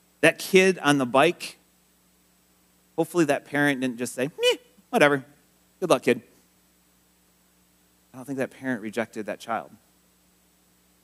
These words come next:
God does not reject you no matter what that sin is, what that temptation is that you give into that becomes sin.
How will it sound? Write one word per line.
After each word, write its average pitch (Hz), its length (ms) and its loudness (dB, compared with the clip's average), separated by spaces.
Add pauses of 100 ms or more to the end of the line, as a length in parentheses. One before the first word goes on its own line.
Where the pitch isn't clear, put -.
(540)
God 139 260 -10
does 117 160 -12
not 120 240 -10
reject 107 440 -8
you 110 120 -8
no 107 120 -6
matter 113 300 -6
what 101 720 -14 (360)
that - 160 -16
sin 165 400 -4
is, 151 260 -4
what 113 160 -20
that - 180 -20
temptation 147 600 -12
is 139 180 -6
that 113 120 -10
you 123 180 -8
give 131 200 -2
into 139 540 -6
that 117 120 -14
becomes 123 320 -16
sin. 123 300 -18